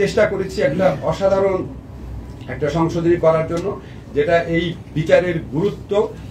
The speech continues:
এই বিচারের আপনার যৌক্তিকতা, বিচারের গ্রহণযোগ্যতা অনেক বাড়িয়ে দিবে। আগামীকাল উপদেষ্টা পরিষদের মিটিংয়ে সেই অ্যামেন্ডমেন্টটা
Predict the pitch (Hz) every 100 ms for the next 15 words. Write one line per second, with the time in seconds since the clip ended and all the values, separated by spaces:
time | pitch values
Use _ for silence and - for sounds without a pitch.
0 | - 143 139 156 170 160 165 160 - -
1 | - 147 139 135 - - 185 - 139 160
2 | - 208 208 214 233 247 - - - 110
3 | 151 156 151 - 123 160 160 151 147 131
4 | 131 127 123 123 113 110 107 - - -
5 | - - - - 160 196 208 214 185 160
6 | 135 160 170 156 156 165 135 127 131 135
7 | 127 113 143 175 180 220 311 - - -
8 | - 143 151 131 143 151 135 147 143